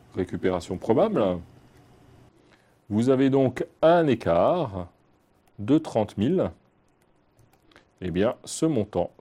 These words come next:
correspond au montant de votre dépréciation que vous allez être amené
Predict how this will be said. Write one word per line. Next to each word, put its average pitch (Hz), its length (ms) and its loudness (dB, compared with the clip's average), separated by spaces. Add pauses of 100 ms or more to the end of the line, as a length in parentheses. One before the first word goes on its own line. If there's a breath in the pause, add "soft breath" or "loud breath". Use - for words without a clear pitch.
correspond 110 500 -4 (180)
au 135 60 0
montant 98 420 -2 (100)
de 104 160 -6
votre 107 580 0
dépréciation 101 720 -6 (560 soft breath)
que 127 80 2
vous 131 240 4
allez 113 220 4
être 110 280 0
amené 107 380 -2